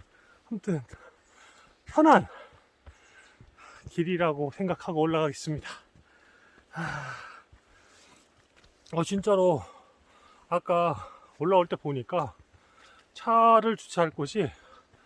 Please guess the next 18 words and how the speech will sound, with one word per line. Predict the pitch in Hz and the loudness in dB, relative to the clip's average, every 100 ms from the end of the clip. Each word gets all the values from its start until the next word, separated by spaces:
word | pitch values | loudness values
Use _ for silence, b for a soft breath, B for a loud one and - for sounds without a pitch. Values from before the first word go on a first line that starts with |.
| b b b | b b b
한 | - 208 | -4 -2
여섯 | 147 156 | -2 -4
곳, | - 240 - _ | -4 -6 -8 _
일곱 | 165 170 170 | -2 0 0
곳 | 226 262 _ _ b b b b _ | -2 -4 _ _ b b b b _
정도 | 175 175 175 | -4 0 0
있는데, | 139 143 196 139 - _ _ - B B B B B B B - | 0 -2 -4 -6 -16 _ _ -20 B B B B B B B -8
야, | - B B B B B B B B B B B - | -6 B B B B B B B B B B B -6
저희가 | 165 175 | 0 0
일곱 | 170 190 | 2 0
시 | - 196 196 185 170 | -2 -8 -4 -4 -4
이십 | 147 160 - | -4 -6 -6
분 | 214 | -6
도착했는데, | 180 - 175 160 151 139 185 135 - _ _ b b b b b _ | -6 -4 -2 -2 -4 -4 -4 -4 -10 _ _ b b b b b _
어, | 127 131 143 143 | -8 -6 -4 -6
주차할 | - - 165 | -8 -6 -4
자리가 | 160 165 180 | -2 0 0
없더라고요. | - 175 151 135 139 139 | 0 -2 -2 -2 -2 -2